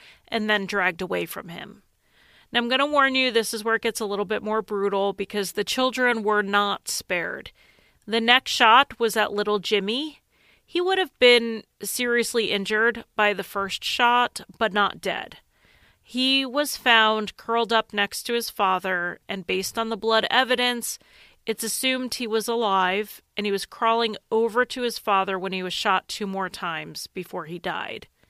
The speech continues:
Then there's little Debbie. Based on the blood evidence here, it's believed that she went over to where her mother's body was. The killer took little Jimmy's hat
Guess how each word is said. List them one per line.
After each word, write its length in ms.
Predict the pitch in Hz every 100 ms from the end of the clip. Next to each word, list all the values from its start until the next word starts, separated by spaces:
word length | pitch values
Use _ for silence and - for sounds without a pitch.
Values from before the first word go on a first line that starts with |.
| _ _ _ _ _ _ _
Then 480 | 214 240 262 269 269
there's 380 | - 226 226 196
little 240 | 208 190 185
Debbie. 480 | 190 165 - 110 - _ _ _ _ _ _ _
Based 300 | 233 226 -
on 140 | 233
the 60 | 214
blood 240 | 208 214
evidence 440 | 214 208 208 202 -
here, 540 | - 277 262 262 254 - _
it's 200 | 233 226
believed 400 | - 240 233 190
that 160 | 208 -
she 140 | -
went 280 | 214 233 -
over 300 | 233 233 254
to 140 | 240 220
where 220 | 226 208
her 120 | 220
mother's 500 | 214 214 214 214 208
body 360 | - 185 180 175
was. 520 | 165 151 233 - - _ _ _ _ _ _ _
The 120 | 233
killer 640 | 233 - 269 277 294 294
took 360 | 269 - 269 -
little 320 | 208 226 233
Jimmy's 460 | 208 247 226 208 -
hat 560 | - 190 220 311 -